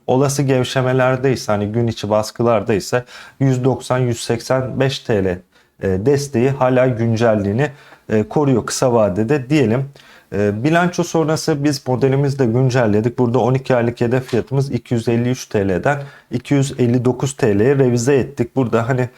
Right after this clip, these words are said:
yaklaşık şu an için yüzde otuz beşlik bir, e, getiri potansiyeline, e, işaret ediyor. Tabii ki endekse paralel bir hani,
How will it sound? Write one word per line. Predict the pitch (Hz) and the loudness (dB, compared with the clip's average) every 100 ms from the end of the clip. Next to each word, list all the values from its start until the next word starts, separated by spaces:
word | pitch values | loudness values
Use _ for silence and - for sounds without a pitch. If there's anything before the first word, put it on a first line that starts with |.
| - - - | -20 -20 -4
yaklaşık | - 139 135 135 139 | -4 -2 -2 -2 -6
şu | - | -2
an | 131 92 | 0 -2
için | - 131 131 | -4 -4 -2
yüzde | 120 110 123 | -4 -2 -4
otuz | 123 117 127 117 | -4 -2 -2 0
beşlik | 120 - 135 - | -2 -4 -10 -4
bir, | 131 135 - - - | -4 -4 -16 -20 -6
e, | 104 | -4
getiri | 107 147 143 135 | 0 0 2 0
potansiyeline, | 135 127 - 117 - 110 107 151 139 - - - - | 2 -2 0 0 0 -2 0 0 -2 -14 -20 -20 -4
e, | 110 107 | 0 2
işaret | - - 180 170 165 | 2 2 2 2 2
ediyor. | 139 120 127 131 | 0 2 0 2
Tabii | 147 147 | 0 0
ki | - 147 139 - _ _ _ _ _ _ - | 0 -2 -4 -18 _ _ _ _ _ _ -4
endekse | 117 107 113 110 - 135 | 0 2 2 0 -2 -2
paralel | 123 120 117 117 104 | 0 2 2 2 2
bir | 110 104 - | 0 -2 -4
hani, | 117 107 | -2 -2